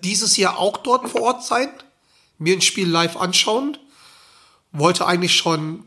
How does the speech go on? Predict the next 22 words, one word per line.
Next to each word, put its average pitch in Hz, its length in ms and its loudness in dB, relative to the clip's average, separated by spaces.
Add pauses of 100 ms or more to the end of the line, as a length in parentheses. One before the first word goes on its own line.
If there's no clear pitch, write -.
vor, - 420 -4 (200)
vor - 380 -4
anderthalb, 180 420 0
zwei 160 200 2
Monaten 196 400 0
hin, 175 220 -2 (140)
aber 160 300 0
da 151 100 -6
ging's 247 380 -6
leider 160 240 -2
nicht, 190 360 -4 (600)
weil 214 340 4
nämlich 233 580 -2 (180)
einer 214 300 0
meiner 202 280 -2
besten 208 440 -2
Jungs, 247 400 -2
Freunde, 240 440 -4
ist - 260 -4
ja 220 80 -2
dort 190 220 -4
Co-Trainer, 180 720 0